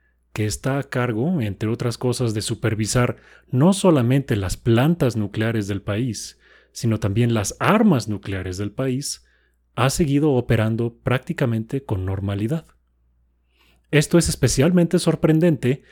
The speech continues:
si se toma en cuenta que Trump designó para dirigirlo a Rick Perry, un cavernícola evangélico que no tiene ni la más mínima idea de casi nada,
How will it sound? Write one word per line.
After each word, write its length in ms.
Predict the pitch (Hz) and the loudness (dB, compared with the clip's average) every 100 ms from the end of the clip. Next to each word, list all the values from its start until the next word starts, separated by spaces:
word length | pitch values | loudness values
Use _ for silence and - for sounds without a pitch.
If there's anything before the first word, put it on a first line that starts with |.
| _ _ | _ _
si 180 | - | 0
se 120 | 117 117 | 2 4
toma 220 | 127 147 | 4 2
en 60 | |
cuenta 280 | 156 127 147 | 4 2 2
que 140 | - 151 | -2 -2
Trump 380 | - 113 - - | 0 0 0 -4
designó 880 | 117 123 117 123 104 120 202 120 110 | -2 0 0 -2 -2 2 4 2 0
para 240 | 113 101 95 | -2 -2 -2
dirigirlo 720 | 101 101 - 107 107 127 - _ _ _ | -4 -4 -4 -4 -2 -4 -4 _ _ _
a 200 | - 104 | -2 -2
Rick 400 | - - 190 - | 0 0 0 -2
Perry, 440 | 196 214 147 95 - _ _ _ | 2 2 2 -2 -6 _ _ _
un 200 | - 165 | 0 0
cavernícola 920 | 180 - 117 95 98 123 180 190 185 175 | 2 2 2 2 0 0 2 4 4 4
evangélico 720 | 156 143 - 110 101 - - | 4 0 0 0 0 -2 -6
que 160 | - | -2
no 120 | 117 123 | -2 0
tiene 280 | 139 131 | 2 2
ni 140 | 135 107 | 4 2
la 100 | 98 | 0
más 320 | 107 170 185 | 0 0 0
mínima 320 | 151 175 160 | 2 4 4
idea 260 | 107 101 143 | 2 -2 -2
de 200 | 123 - | -4 -4
casi 380 | 143 147 - 104 | -2 -2 -2 -4
nada, 500 | 110 190 143 92 | 0 2 0 -2